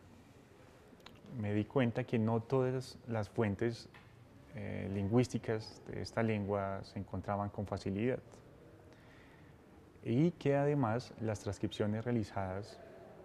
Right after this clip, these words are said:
em, pues dejaban cierto halo de duda en la medida que, em, había cosas que no concordaban.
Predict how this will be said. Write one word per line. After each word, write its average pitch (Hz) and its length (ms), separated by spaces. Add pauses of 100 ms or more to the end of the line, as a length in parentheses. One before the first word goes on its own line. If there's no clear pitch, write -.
(420)
em, 92 1000 (960)
pues 117 160
dejaban 104 420
cierto 113 1040 (420)
halo 110 300
de 107 160
duda 110 380 (600)
en 104 60
la 101 60
medida 98 380
que, 95 540 (1500)
em, 92 960 (460)
había 95 320
cosas 107 340
que - 160
no 95 520
concordaban. 101 720